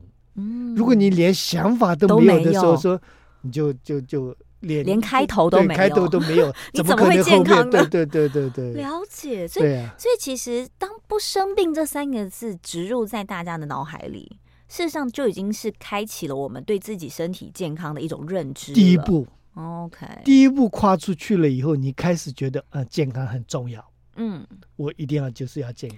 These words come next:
Speaker 2: 康。
Speaker 1: 因为现在的人多半都是得到了病痛之后，我们才感受到健康的重要。
Speaker 2: 对。
Speaker 1: 所以讲预防医学，事实上我们要把它倒过来说。
Speaker 2: 倒过来。
Speaker 1: OK。
Speaker 2: 就是先种下这个种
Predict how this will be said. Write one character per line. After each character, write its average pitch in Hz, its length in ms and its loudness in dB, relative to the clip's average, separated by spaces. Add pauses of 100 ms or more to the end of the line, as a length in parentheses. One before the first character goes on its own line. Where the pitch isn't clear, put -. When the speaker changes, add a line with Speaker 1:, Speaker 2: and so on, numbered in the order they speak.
Speaker 2:
康。 - 200 -20
Speaker 1:
因 349 60 -4
为 415 60 -4
现 403 200 -4
在 339 160 -2
的 175 80 -2
人 151 160 -4
多 208 160 0
半 214 180 -2
都 175 140 -4
是 180 140 -10
得 147 160 -6
到 185 140 -4
了 147 140 -2
病 165 200 -4
痛 151 240 -8
之 - 120 -12
后， 139 360 -10
我 151 100 -8
们 147 160 -8
才 143 240 -8
感 165 240 -6
受 196 200 -6
到 170 160 -8
健 160 220 -10
康 147 180 -12
的 - 100 -16
重 - 260 -12
要。 - 120 -10
Speaker 2:
对。 135 460 0
Speaker 1:
所 370 120 -4
以 381 120 -2
讲 202 220 -4
预 196 120 -4
防 180 200 -6
医 202 100 -4
学， 190 160 -2
事 - 120 -10
实 240 80 -6
上 214 120 -6
我 160 60 -4
们 170 80 -4
要 180 60 -4
把 - 80 -10
它 - 180 -12
倒 - 100 -4 (160)
过 247 200 0
来 147 80 -6 (100)
说。 147 140 -2
Speaker 2:
倒 143 100 -4
过 170 240 2
来。 101 280 -6 (160)
Speaker 1:
OK。 190 320 -14
Speaker 2:
就 180 100 -2
是 165 160 2
先 165 260 0
种 151 220 0
下 135 180 -6
这 151 160 -4
个 143 80 0
种 - 220 -6